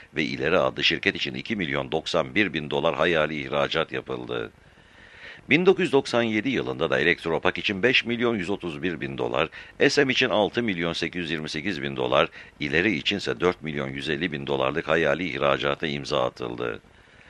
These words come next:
Aynı zamanda Emin Can Kurtaran'ın damadı olan İlhan Aslan ile şirketin mali koordinatörü Sacit Basmacı, Ocak iki bin birde hayali ihracattan tutuklandı.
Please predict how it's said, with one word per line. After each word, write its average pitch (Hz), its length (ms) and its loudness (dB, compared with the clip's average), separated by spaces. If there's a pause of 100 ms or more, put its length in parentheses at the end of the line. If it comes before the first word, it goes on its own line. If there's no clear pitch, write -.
(460)
Aynı 185 220 6
zamanda 67 400 2
Emin 78 320 4
Can 87 220 2
Kurtaran'ın 76 520 -2
damadı 71 460 4
olan 71 240 2
İlhan 76 280 -2
Aslan 80 320 0
ile 69 180 -2
şirketin 104 420 -2
mali 90 420 2
koordinatörü 71 800 0
Sacit 73 480 0
Basmacı, 76 540 -2 (300)
Ocak 95 300 2
iki 71 220 -6
bin 67 200 -4
birde 65 200 -2
hayali 85 480 2
ihracattan 67 640 0
tutuklandı. 62 800 -6